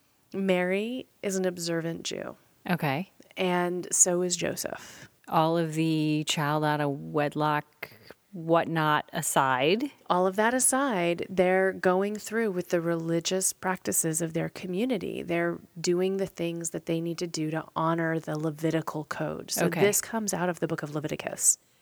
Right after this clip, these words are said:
Speaker 1: the action that they're taking. And they're bringing Jesus to the temple to be presented as a gift, as an honoring to God,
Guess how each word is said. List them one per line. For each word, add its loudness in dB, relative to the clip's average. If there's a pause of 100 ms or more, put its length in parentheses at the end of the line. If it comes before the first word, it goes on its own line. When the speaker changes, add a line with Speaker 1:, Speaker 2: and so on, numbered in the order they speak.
(300)
Speaker 1:
the 4
action 0
that -2
they're -4
taking. -8 (760)
And 0 (120)
they're 4 (200)
bringing 0 (280)
Jesus 2
to 0
the -2
temple -4
to -4
be -4
presented -4 (120)
as -4
a -6
gift, 4
as -2
an -12
honoring 0
to -2
God, -2